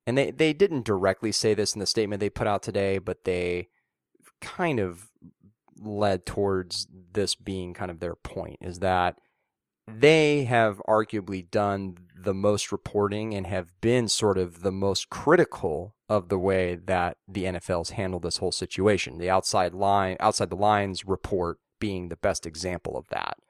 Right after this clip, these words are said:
There really isn't any other media outlet which is doing that type of work. And, you know, I, I just think that the way that Simmons went about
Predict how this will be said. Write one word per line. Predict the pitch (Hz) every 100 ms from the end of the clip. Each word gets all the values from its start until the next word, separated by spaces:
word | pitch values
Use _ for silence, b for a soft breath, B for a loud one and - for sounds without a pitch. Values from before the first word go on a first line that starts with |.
| _
There | 117
really | 135 123 104
isn't | 101 95
any | 92 90
other | 90
media | 85 90 101 95 85
outlet | - 85 64 80 -
which | 90 -
is | 85
doing | 90 101 92 85
that | 80 -
type | 82 -
of | 82
work. | 80 78 - - _ _ _ _ _ _ _ _ _ _ -
And, | 107 98 92 90 87 - _ _ _ _ _ _ _ _ _ _ _ _ _ _ _ _ _ _ _
you | 117
know, | 98 90
I, | 85 101 120
I |
just | 131 131
think | 131 123 -
that | 104 95 90 - _ _ _ _ _ _ _ _ _ 98
the | 98
way | 101 110 110 107
that | 95 87 -
Simmons | - 117 107 98 90
went | 90 92 101 101 - 98
about | 90 - 98 98 95 90